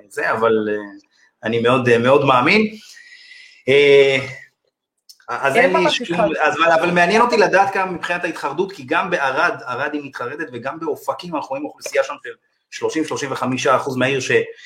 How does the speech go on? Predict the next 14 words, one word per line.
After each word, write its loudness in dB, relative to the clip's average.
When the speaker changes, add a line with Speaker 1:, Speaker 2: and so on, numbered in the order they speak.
Speaker 1:
זאת -6
אומרת, 4
הפריפריות 6
מתחרדות 2
כי -6
מאוד 2
זול, 0
אז 0
מגיעים -6
לשם, -4
אה, -4
הרבה -4
מאוד, -2
אה, 4